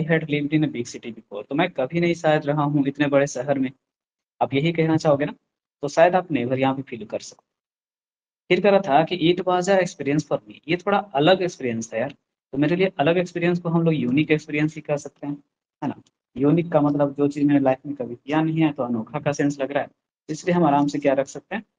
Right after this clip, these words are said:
ये मेरे लिए थोड़ा अनोखा experience होने वाला था, unique experience होने वाला था। कह रहा कि "मैं इधर उधर घूमता हूँ,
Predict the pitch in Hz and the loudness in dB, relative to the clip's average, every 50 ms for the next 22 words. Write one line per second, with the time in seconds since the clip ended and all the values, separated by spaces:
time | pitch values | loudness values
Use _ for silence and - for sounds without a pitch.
0 | _ _ _ 143 156 170 165 156 151 147 156 156 156 - 147 156 196 - _ _ | _ _ _ -2 0 0 0 0 0 0 0 -2 0 0 -2 -2 -2 -2 _ _
1 | _ _ _ _ _ _ - 131 127 123 123 123 165 165 - - 123 120 - - | _ _ _ _ _ _ -10 -6 -6 -6 -4 -4 -6 -6 -6 -8 -12 -12 -12 -10
2 | 113 123 135 135 - 123 110 107 104 98 98 107 107 - 175 202 - - 143 131 | -6 -6 -6 -6 -6 -10 -12 -12 -12 -14 -14 -14 -8 -6 -6 -6 -6 -8 -10 -8
3 | 127 127 131 143 143 123 117 - - - 120 120 117 117 107 107 107 104 104 107 | -4 0 0 0 0 -2 -4 -6 -8 -12 -12 -12 -10 -10 -12 -12 -12 -12 -16 -18
4 | 104 - _ _ _ _ _ _ _ _ _ _ _ _ _ _ _ _ _ _ | -20 -20 _ _ _ _ _ _ _ _ _ _ _ _ _ _ _ _ _ _
5 | _ _ _ _ _ _ _ _ _ _ _ _ _ _ _ _ _ _ _ _ | _ _ _ _ _ _ _ _ _ _ _ _ _ _ _ _ _ _ _ _
6 | _ _ _ _ _ _ _ _ _ _ _ _ _ _ _ _ _ _ _ _ | _ _ _ _ _ _ _ _ _ _ _ _ _ _ _ _ _ _ _ _
7 | _ _ _ _ _ _ _ _ _ - 170 175 190 190 202 208 196 185 185 185 | _ _ _ _ _ _ _ _ _ 0 2 2 2 2 2 2 4 4 4 4
8 | 190 190 - 156 147 156 170 165 156 170 160 - 156 151 127 123 - 147 147 151 | 2 2 2 2 2 4 2 2 2 2 0 0 -2 -4 -4 -2 -2 -2 0 2
9 | 156 156 | 2 2